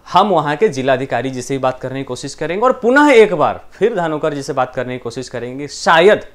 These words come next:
अब वो हमसे बात कर लें। जिलाधिकारी ने एक पत्र भी दिया है, उस पत्र के जिक्र हम अगले एपिसोड में करेंगे।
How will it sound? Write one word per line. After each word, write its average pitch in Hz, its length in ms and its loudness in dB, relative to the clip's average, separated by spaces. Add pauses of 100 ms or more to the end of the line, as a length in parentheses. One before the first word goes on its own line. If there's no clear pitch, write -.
(340)
अब 156 140 4
वो 156 140 0
हमसे 131 320 -6
बात 104 220 -6
कर 98 120 -16
लें। - 180 -20 (500)
जिलाधिकारी 226 580 4
ने 240 120 2
एक 214 200 2 (140)
पत्र 202 220 2
भी 214 120 2
दिया 196 220 2
है, 196 80 0
उस 196 120 0
पत्र 196 220 -4
के 190 100 -2
जिक्र 160 240 -2
हम 185 100 -4
अगले 165 300 0
एपिसोड 170 320 -4
में 165 140 -6
करेंगे। 160 400 -4